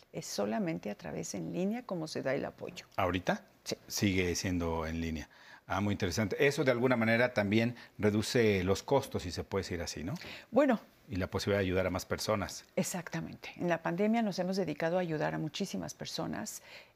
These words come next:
Speaker 1: y hemos estado ahí las veinticuatro horas para ayudar.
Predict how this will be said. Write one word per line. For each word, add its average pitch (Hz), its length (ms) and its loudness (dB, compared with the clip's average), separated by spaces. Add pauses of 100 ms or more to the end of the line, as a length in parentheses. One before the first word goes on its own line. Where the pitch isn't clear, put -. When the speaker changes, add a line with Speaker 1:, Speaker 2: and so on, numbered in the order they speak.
Speaker 1:
y 156 340 0
hemos 190 280 -4
estado 180 280 -4
ahí 170 120 -4
las 170 180 -4
veinticuatro 147 540 -6
horas 165 200 -8
para 170 200 -10
ayudar. - 300 -10